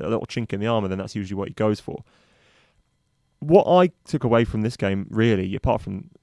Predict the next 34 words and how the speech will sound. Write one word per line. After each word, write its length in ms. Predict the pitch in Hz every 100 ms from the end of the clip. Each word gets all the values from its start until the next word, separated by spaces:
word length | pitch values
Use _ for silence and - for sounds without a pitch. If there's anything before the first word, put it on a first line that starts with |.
| _ -
Chelsea's 380 | - 110 107 98
lack 120 | 98
of 80 | -
ambition 540 | 101 101 107 104 98 - _ _ _ _ _ _ 127
and 160 | 131
the 40 | 131
fact 180 | 123
that 120 | - -
Conte 360 | 123 113 101
does, 340 | 104 104 - -
I 60 | 113
mean, 260 | 104 98 -
if 180 | 120
you 80 | 123
wanted 180 | 139 120
to 80 | 110
know 220 | 117 107
Conte 320 | - 101 101 92
was 120 | 90
gonna 200 | 92 92
go, 340 | 104 95 98 90 _ _ _ _ -
this 260 | 110 107 -
felt 260 | 101 98
like 220 | 98 -
it. 80 | -
You 100 | 107
know, 100 | 95
it 240 | 95 104 101
felt 220 | 113 98
like 320 | 101 98 - _ _ - -
there's 220 | - 98
no 120 | 107 98
desire 400 | 95 101 104 95
there. 220 | 95